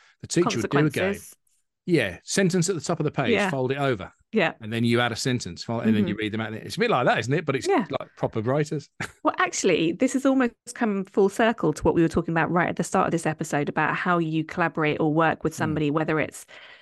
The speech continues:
Speaker 2: somebody, a colleague or, you know, a partner. And yeah, I'm kind of intrigued to see how they've done this book because it's all sort of set within the same building in New York.
Speaker 1: Yeah,
Speaker 2: Is that
Speaker 1: that's
Speaker 2: right?
Speaker 1: right.
Speaker 2: That's the
Speaker 1: That's
Speaker 2: concept?
Speaker 1: right. Yeah, that's right. Yeah, yeah, yeah. I, again, I only know that from the cover. I've not dipped into that yet, but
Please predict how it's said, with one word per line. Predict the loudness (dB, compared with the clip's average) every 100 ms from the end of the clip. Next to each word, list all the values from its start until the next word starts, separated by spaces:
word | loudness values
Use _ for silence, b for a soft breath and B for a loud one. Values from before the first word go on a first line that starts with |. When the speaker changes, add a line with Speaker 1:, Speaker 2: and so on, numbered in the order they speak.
| B
Speaker 2:
somebody, | -2 -2 0 0 0
a | -2
colleague | 0 2 6 6 4 4
or, | 4 6 4 2 0
you |
know, | -4 -4
a | -4
partner. | 0 2 2 2 2 2 0
And | -2 -2 -2 -6 -8 -4
yeah, | 0 2
I'm | 2 0
kind | 0
of | 0
intrigued | 0 2 0 0
to |
see | 0 0
how | 0
they've | 0 -2
done | 0 -2
this | -4
book | -2 -2
because | -2 -2
it's | 0
all | 2 2
sort | -2
of | -2
set | -2 0
within | -2 -4
the | -6
same | -4 -2 -2 -4 -8 _ _
building | 0 2 2 0
in | 0 0
New | 2
York. | 2 2
Speaker 1:
Yeah, | 2
Speaker 2:
Is | 0
that | 0
Speaker 1:
that's | 0
Speaker 2:
right? | 2
Speaker 1:
right. | 0
Speaker 2:
That's | -2
the | -2
Speaker 1:
That's | -2
Speaker 2:
concept? | 0 -2
Speaker 1:
right. | -2
Yeah, | -6 -6 -8
that's | -12 -8
right. | -6 -4
Yeah, | -6 -6 -6
yeah, | -6 -4
yeah. | -6 -4
I, | -4 -2
again, | 0 0
I | 2
only | 2 2
know | 0
that | -2
from | -6
the | -6
cover. | -6 -6
I've | -6
not | -8 -6
dipped | -8 -6
into | -6 -8
that | -12
yet, | -12
but | -12